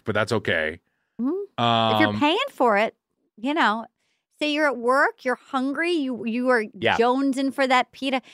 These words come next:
Speaker 2: and it doesn't come. You didn't care 'cause you do this all the time, but somebody else might care.
Speaker 3: I'll also say they didn't forget my pita this time, but they did forget it last time. Last time we
Speaker 2: Okay.
Speaker 3: reviewed it on
Speaker 2: I
Speaker 3: the,
Speaker 2: mean,
Speaker 3: on the
Speaker 2: that's
Speaker 3: podcast.
Speaker 2: not great.
Speaker 3: No, it's,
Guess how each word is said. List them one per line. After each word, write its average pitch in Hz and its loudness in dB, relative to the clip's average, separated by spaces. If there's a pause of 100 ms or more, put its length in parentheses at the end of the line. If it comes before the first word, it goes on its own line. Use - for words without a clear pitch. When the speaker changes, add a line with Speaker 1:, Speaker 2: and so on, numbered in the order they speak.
(180)
Speaker 2:
and 240 -2
it 233 -6
doesn't 285 2
come. 285 0
You 311 2
didn't 269 -2
care 302 -6
'cause 240 -6
you 240 -6
do 233 -4
this 220 -6
all 202 2
the 180 -6
time, 349 -2
but 208 -6
somebody 247 0
else 302 -2
might 190 -8
care. 170 -8 (240)
Speaker 3:
I'll 135 6
also 165 6
say 156 4
they 113 0
didn't 143 -6
forget 175 2
my 185 4
pita 175 2
this 170 0
time, 170 2
but 131 0
they 113 0
did 131 -2
forget 135 0
it 104 -4
last 110 0
time. 82 -6
Last 98 -2
time 233 0
we - -2
Speaker 2:
Okay. 539 4
Speaker 3:
reviewed 466 -2
it - -4
on - -2
Speaker 2:
I - 0
Speaker 3:
the, - 0
Speaker 2:
mean, 294 -2
Speaker 3:
on 294 0
the 320 6 (120)
Speaker 2:
that's - -2
Speaker 3:
podcast. - -4
Speaker 2:
not 320 2
great. 359 -4
Speaker 3:
No, 127 2
it's, - -2